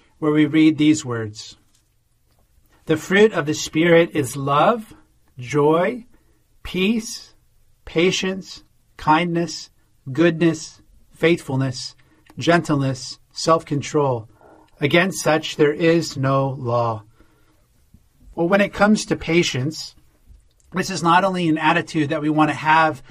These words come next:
before God and how we wait upon Him, but this is an attitude that we are to have towards others,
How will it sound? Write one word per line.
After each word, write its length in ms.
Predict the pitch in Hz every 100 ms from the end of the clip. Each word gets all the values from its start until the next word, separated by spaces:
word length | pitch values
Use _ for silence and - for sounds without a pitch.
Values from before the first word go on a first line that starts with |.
| - -
before 380 | 170 - 175 165
God 380 | 135 147 160 156
and 120 | 123
how 200 | 160 147
we 100 | 143
wait 240 | 139 170
upon 360 | 185 - 135 131
Him, 360 | 135 117 117 - _ _ _ _
but 140 | - 160
this 180 | 208 226
is 120 | 185
an 120 | 185
attitude 480 | 175 190 190 190 165
that 160 | 165
we 140 | 165 170
are 80 | 165
to 120 | 160
have 280 | 143 151 -
towards 280 | 156 139
others, 540 | 156 160 143 123 -